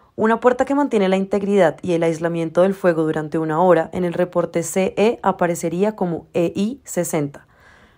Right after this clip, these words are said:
No se exige R por no ser un componente de carga. Un muro de carga se podría clasificar como R E I treinta,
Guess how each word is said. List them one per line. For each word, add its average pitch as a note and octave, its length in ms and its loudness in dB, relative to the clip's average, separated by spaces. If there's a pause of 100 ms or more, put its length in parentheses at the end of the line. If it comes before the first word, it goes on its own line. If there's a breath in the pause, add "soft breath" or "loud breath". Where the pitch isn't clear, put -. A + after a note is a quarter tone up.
(120 soft breath)
No G3+ 160 4
se G3+ 100 0
exige A3 440 0
R G3 360 4
por F#3+ 220 0
no E3+ 140 -2
ser E3+ 140 -4
un E3+ 80 -4
componente F3 540 -2
de D#3 100 0
carga. - 340 -2 (380 soft breath)
Un A3 160 4
muro A#3+ 200 6
de C4+ 140 2
carga E3+ 320 2
se F3 100 -6
podría F3 360 0
clasificar F#3 600 0
como E3+ 320 -6
R G3+ 380 0
E F3 260 0
I A3+ 280 -4
treinta, D3+ 460 -2